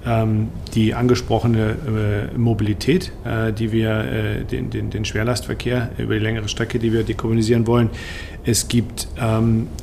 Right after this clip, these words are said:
Überlegungen auch, äh, und das ist eines unserer weiteren Projekte, Industrien zu dekarbonisieren mit Hilfe von Wasserstoff. Also ich möchte hier auf das, äh, C two pet Projekt, das Carbon to Product Austria Projekt verweisen, wo wir gemeinsam mit der,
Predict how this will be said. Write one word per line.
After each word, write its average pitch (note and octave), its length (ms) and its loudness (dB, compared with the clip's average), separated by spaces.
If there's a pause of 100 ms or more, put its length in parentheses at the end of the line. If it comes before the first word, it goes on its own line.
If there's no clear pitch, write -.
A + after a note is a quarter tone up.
Überlegungen A#2 800 4
auch, G#2+ 500 -2
äh, A2+ 160 2
und G#2+ 200 0
das G2+ 100 -2
ist A2 120 0
eines A2+ 280 0
unserer G#2 220 0
weiteren B2+ 420 2
Projekte, A2+ 580 2 (720)
Industrien B2+ 680 4
zu C3+ 180 2
dekarbonisieren A#2 1080 2
mit G#2 140 0
Hilfe - 260 -4
von G#2+ 240 -4
Wasserstoff. - 680 -6
Also G#2 340 0
ich G#2+ 140 -2
möchte A2+ 260 -2
hier G#2+ 100 2
auf G#2 80 -4
das, - 340 -2
äh, G#2 160 0
C A2+ 240 0
two A2+ 140 0
pet - 340 -2
Projekt, A#2 400 2
das G#2 160 -2
Carbon A2+ 320 2
to G#2+ 60 0
Product G#2 440 -2
Austria B2 300 2
Projekt A2+ 280 0
verweisen, A2 380 0
wo G2+ 140 0
wir G2+ 220 2 (460)
gemeinsam G#2+ 400 2
mit G#2 200 0
der, G2+ 300 0